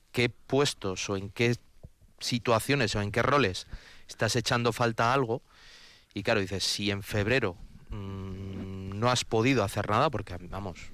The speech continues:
yo en eso no tengo ninguna duda que el, el, el club, si pudiera hacerlo, lo haría. La cual, a mí lo que me hace pensar es eso, que ahora mismo no tienes la capacidad, eh, para hacer los movimientos que crees que te pueden, que te pueden resultar, ¿no? Yo también soy de la opinión de que para traer algo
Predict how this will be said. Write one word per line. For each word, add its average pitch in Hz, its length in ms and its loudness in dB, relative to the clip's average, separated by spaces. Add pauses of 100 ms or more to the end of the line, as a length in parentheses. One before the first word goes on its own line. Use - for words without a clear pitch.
(100)
yo 92 200 -12
en 95 120 -10
eso 98 180 -2
no 104 80 0
tengo 104 160 2
ninguna 98 280 0
duda 104 260 4
que 104 180 0
el, 98 240 -4
el, 107 220 0 (580)
el 104 200 0
club, 107 260 2
si 110 160 2
pudiera 107 380 2
hacerlo, 113 280 2
lo 110 100 4
haría. 98 300 2 (300)
La - 100 -12
cual, - 220 -12 (200)
a 92 100 -12
mí 92 120 -8
lo 98 80 -2
que 98 80 -8
me 98 80 -4
hace 98 160 -2
pensar 107 320 0
es 104 80 2
eso, 107 200 0
que 90 180 -6
ahora 95 180 0
mismo 101 320 -2
no 107 120 0
tienes 113 340 0
la 90 80 0
capacidad, 98 600 0 (1000)
eh, 90 800 2 (480)
para 101 180 4
hacer 107 140 2
los 107 120 4
movimientos 107 500 2
que 92 140 -2
crees 104 240 2
que 110 100 -2
te 92 100 -2
pueden, 90 480 -2 (840)
que 104 140 0
te 101 100 2
pueden 110 260 4
resultar, 95 540 0
¿no? 104 240 -4
Yo 101 180 0
también 110 240 2
soy 110 140 4
de 107 60 6
la 107 80 4
opinión 104 260 0
de 117 80 2
que 98 100 -2
para 90 220 -2
traer 92 260 2
algo 101 320 2